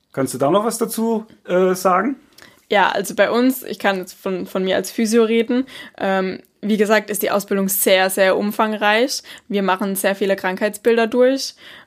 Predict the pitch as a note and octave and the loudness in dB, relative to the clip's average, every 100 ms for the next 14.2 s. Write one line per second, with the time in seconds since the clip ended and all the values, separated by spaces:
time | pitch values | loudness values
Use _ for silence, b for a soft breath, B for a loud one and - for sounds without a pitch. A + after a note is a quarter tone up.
0 | - F#3+ F#3+ F#3+ G3 _ - G#3+ - A3 | -6 -4 -2 -4 -6 _ -6 -4 2 2
1 | G3 G3+ G#3+ - G3 G#3 G#3 - G3 G3 | 4 0 0 -4 -4 -2 0 -2 -2 -6
2 | G#3+ G3 G3 F#3+ G#3 G#3+ G3+ G#3 F#3+ - | -4 -4 -6 -6 -6 -6 -8 -4 -6 -2
3 | G3 F3 F3+ F#3+ - - - A3 A3 A#3 | -2 -2 -4 -8 -8 -4 0 2 2 2
4 | - A3 A3 - A3+ A3+ G#3+ A3 A3+ - | 2 0 0 0 2 2 2 0 -2 -10
5 | - A#3 A3+ A3+ A#3+ A#3 B3 B B B | 0 2 2 2 2 2 -2 B B B
6 | - - G3+ G#3+ G#3+ G#3+ G#3 A3 - A3 | -6 0 2 2 0 -4 -2 -8 -4 -4
7 | A3 A#3+ C4 B B B B G3+ G3 G3 | -2 -2 -2 B B B B -2 2 2
8 | - G3+ G3 F#3+ F#3 F#3 A3+ G#3+ A3 A3 | 0 -2 0 2 0 -2 -4 0 0 0
9 | G#3+ G#3+ - - G#3 F#3+ G3+ - A3+ G3 | 0 -2 -4 -6 -2 -2 -2 -6 -6 -6
10 | F#3+ G3+ F#3+ F#3+ G#3+ A3+ A3+ A3 - - | -6 -2 0 2 2 4 4 4 0 -6
11 | A3 - G#3+ G#3 A3 F3+ G3 G#3 G3 - | -6 0 2 4 2 2 0 -2 -8 -2
12 | F#3+ F3 E3+ G#3+ - A3 A3+ A3 G#3+ A3+ | 0 2 0 -4 -2 -2 -2 -4 -4 -4
13 | A#3+ - A3+ A3+ A3+ A3+ A3+ - G3+ A#3 | -4 -4 -2 -2 -2 -2 -6 -6 0 0
14 | A3+ | -2